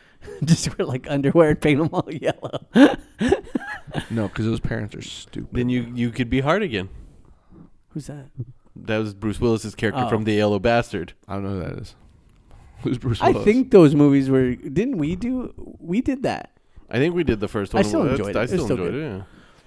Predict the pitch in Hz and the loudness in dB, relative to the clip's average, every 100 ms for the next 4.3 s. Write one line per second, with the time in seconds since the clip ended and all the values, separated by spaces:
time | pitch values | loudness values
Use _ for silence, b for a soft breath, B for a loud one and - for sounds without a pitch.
0 | b - 143 143 113 127 - 127 113 87 | b 0 2 2 2 0 0 -4 -4 0
1 | 151 185 226 139 151 98 92 143 127 - | 2 2 2 4 4 4 4 4 2 -2
2 | 123 113 110 107 87 175 175 156 - 285 | -2 -2 -4 -4 0 4 6 6 4 0
3 | 277 247 - b b b b b b _ | 0 -2 -18 b b b b b b _
4 | - - | -16 -16